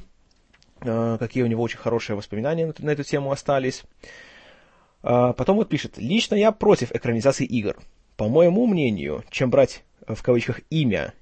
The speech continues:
и делать из этого шлак, как Mortal Kombat и тому подобное,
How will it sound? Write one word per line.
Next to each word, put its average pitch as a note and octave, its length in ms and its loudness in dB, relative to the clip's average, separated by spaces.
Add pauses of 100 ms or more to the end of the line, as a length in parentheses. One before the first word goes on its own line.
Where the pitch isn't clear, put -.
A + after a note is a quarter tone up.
(140)
и A#2 80 -4
делать A2 280 -2
из A2 100 -6
этого F2+ 200 -6
шлак, C3 500 -2 (140)
как - 200 -6
Mortal A#2+ 400 0
Kombat B2+ 400 0
и A#2+ 60 -8
тому A#2+ 180 0
подобное, A#2+ 500 0